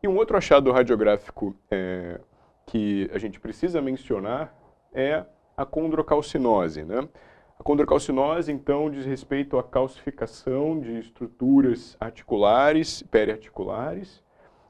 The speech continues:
e, ah, ela tá associada ao depósito do cristal de pirofosfato de cálcio, e ela, com frequência, se associa à osteoartrite. Então,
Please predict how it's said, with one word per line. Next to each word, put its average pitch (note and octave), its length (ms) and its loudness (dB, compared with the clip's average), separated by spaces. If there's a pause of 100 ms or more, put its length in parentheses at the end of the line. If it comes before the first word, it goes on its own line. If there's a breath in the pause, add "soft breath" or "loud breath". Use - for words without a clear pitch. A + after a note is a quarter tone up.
e, C3+ 340 6 (200)
ah, B2 340 6
ela A#2+ 180 6
tá A#2+ 120 6
associada A2+ 540 4
ao A2 80 6
depósito A2 540 2
do G#2 200 -8
cristal G2 420 -4
de F2+ 100 -12
pirofosfato G#2 720 -8
de C3+ 120 -8
cálcio, D3+ 680 -2 (560 soft breath)
e D#3+ 100 2
ela, E3+ 220 2
com F3 280 -2
frequência, E3 840 -6 (300)
se - 100 -2
associa D3+ 600 0
à D3 120 6
osteoartrite. D3 840 0 (280)
Então, A2 360 0